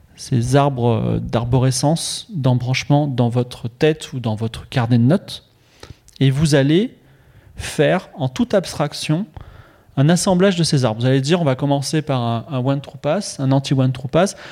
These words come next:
On va faire une section d'ac-, on va faire une, un, un peu de l'exploration avec des énigmes, tu sais quoi. Et donc il y aura même, euh, enfin tu vois, on peut imaginer un...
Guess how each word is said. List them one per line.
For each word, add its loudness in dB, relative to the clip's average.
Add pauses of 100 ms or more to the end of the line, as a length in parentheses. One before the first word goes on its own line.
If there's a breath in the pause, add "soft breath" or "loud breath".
(140 loud breath)
On 2
va 4
faire 4
une 2
section 2
d'ac-, 2
on 4
va 6
faire 2
une, 4
un, 0 (440 loud breath)
un 4
peu 4
de 0
l'exploration 2
avec 2
des 2
énigmes, 6
tu -8
sais 0
quoi. 2 (320 loud breath)
Et 0
donc 2
il -10
y 6
aura 4
même, 4
euh, 6
enfin 2
tu -4
vois, 4
on 2
peut 2
imaginer 2
un... 2